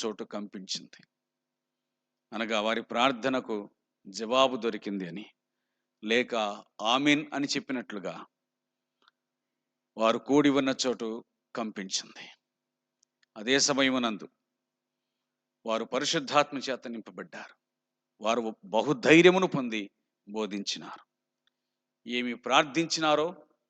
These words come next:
దాన్ని సాధించినారు. కాబట్టి, ఆ, మనము కూడా అలాగున ప్రార్థన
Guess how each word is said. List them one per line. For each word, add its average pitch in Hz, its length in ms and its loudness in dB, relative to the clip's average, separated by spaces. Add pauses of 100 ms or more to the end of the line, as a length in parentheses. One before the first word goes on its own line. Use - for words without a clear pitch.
(140)
దాన్ని 107 380 -6
సాధించినారు. - 1080 -8 (560)
కాబట్టి, 107 540 -8 (1300)
ఆ, 92 260 -18 (440)
మనము 123 280 -2
కూడా 123 180 0
అలాగున 101 460 -2 (920)
ప్రార్థన 123 480 -4